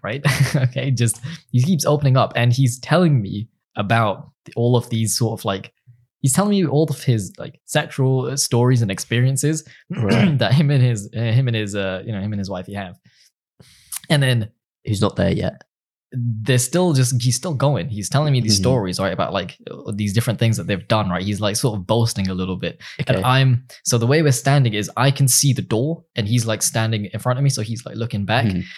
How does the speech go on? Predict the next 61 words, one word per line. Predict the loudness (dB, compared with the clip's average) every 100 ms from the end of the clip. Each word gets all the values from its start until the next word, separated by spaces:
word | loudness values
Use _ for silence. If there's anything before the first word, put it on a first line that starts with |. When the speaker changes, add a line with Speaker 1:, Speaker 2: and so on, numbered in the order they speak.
| -6
Speaker 1:
and | -2 0 -2 _ -2
I |
see | 0 0
the | 0
door | 2 2 2
open | 0 -2 -6 -8 _ -6
and | 0 2 2 -2 -10 -6
his, | -2 -2
his | -2 -6 -2
girlfriend | 0 2 2 2
walks | -2 -4
in | -4 -4 -6 _ _ _ _ -4
and | 0 0
she | 0 -2
sees | 2 2 0
us. | -2 -2 -6 _ _ _ _
She | -10 -4
smiles | 0 0 0
at |
me. | -4
She's | -6 -4
walking | 0 0 0 0
over. | -2 -4 -8 _ _ -10
Speaker 2:
Yeah. | -6 -6 -6
Speaker 1:
Uh, | -4 -2 -4 -4 -2
<laughs> | 0 2 2 4
and | 0
he's | -2 -2 0
still | 2 2
going. | 2 2 0 -2
I | -4
don't | 0
know | 0
how | 0
to | -2
get | -4
him | -4
to |
shut | -4 -2 -4
up. | -6 -10 -14 -4
<laughs> | 0 2 0 0 -2 -4 -8 -2
So | 2 2
I'm | 2 2
just | 0 -2 0
Speaker 2:
Why | 2
are |
you | 4
just | 4 4
not | 4
like, | 4 2 -4 -14 -14 -6
Speaker 1:
No, | -2 -2
Speaker 2:
"Okay, | -2 0
Speaker 1:
yeah, | 0 4
Speaker 2:
man." | 2 2 0
Speaker 1:
it's | 0 0
like | -2
that, | -2 -4
do | -4
you |
know | -4
that, | -6